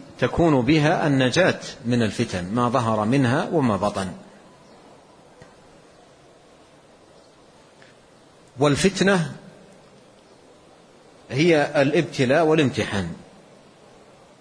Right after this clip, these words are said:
الابتلاء والامتحان، وهي عامة وخاصة، عامة وخاصة،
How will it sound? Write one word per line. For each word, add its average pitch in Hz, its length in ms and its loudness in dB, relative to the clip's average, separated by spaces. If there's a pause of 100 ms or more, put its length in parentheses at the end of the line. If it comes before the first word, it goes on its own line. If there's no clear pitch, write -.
(140)
الابتلاء 117 800 -2
والامتحان، 104 680 -2 (800)
وهي 135 220 2
عامة 170 680 2
وخاصة، 113 580 0 (3000)
عامة 160 760 2
وخاصة، 120 540 0